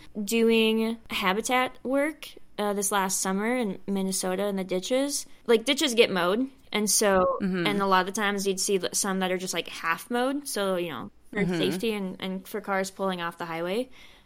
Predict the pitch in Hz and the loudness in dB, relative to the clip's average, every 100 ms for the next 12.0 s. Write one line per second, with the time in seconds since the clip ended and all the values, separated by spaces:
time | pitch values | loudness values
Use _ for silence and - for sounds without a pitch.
0 | - 196 202 185 - - - _ - 196 | -16 -4 0 2 0 -6 -20 _ -6 -2
1 | 190 180 - - 226 254 262 - 269 254 | 0 -2 -6 -8 -2 0 2 2 2 2
2 | 233 208 - - 247 247 277 311 311 - | 2 0 -2 -4 0 2 2 0 -4 -16
3 | - - - - - - 302 339 349 - | -20 -20 -20 -20 -16 -2 4 6 6 4
4 | 240 247 254 - - - - 214 208 208 | 4 4 4 2 0 -4 -2 0 0 0
5 | 180 101 - - 285 285 - 226 233 226 | -2 -2 -6 -2 0 0 -2 0 2 2
6 | - - - - - - 143 - - - | 0 -2 -2 -2 -2 -2 -12 -16 -20 -20
7 | - 233 214 - - - 226 208 196 180 | -4 4 4 6 4 6 8 6 6 2
8 | 165 135 196 196 - _ - - - - | 2 -2 -4 -8 -14 _ -20 -20 -20 -20
9 | - 226 240 247 220 - 269 285 202 165 | 4 8 10 10 8 4 4 6 4 2
10 | 254 247 - - 254 220 220 220 202 196 | 0 0 -10 -4 0 2 2 0 -2 0
11 | 185 180 180 226 - 196 185 180 190 | 2 0 -4 -12 -6 2 4 4 2